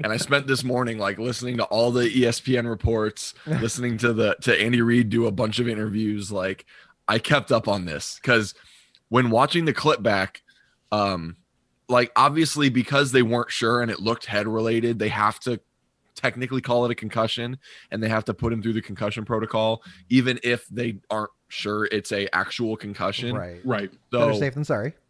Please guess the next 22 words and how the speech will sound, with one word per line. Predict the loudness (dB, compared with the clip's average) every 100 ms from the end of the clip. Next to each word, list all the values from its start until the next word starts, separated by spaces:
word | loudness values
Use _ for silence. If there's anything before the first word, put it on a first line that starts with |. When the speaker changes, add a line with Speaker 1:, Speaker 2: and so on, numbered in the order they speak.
| _ _ _
Speaker 1:
Yeah, | -2 0 -2 -6 -8
exactly. | -2 0 -2 -4 -8 _ -20
So | -8 0 2 2 -4 _
what, | 2 2 0 _ _ _ _ _
what | -16 -6 0 2
it | 2 0
looks | 0 0 0
like | 0 0
might | -2 0
have | 0
happened | 0 -2 -2 -8 -6
was | -4 -6 -8 -14 _ _ _ _
because | -6 -6 0 0 0 -2
when | -4
he | -2 0
was | 0
getting | 0 0 0
brought | 0 0 0
down, | -2 -2 -4 -12 _ _ _ _ -6
uh, | -2 -2 -2
the | -4 -4
tackler's | 0 0 0 -2 -2 -2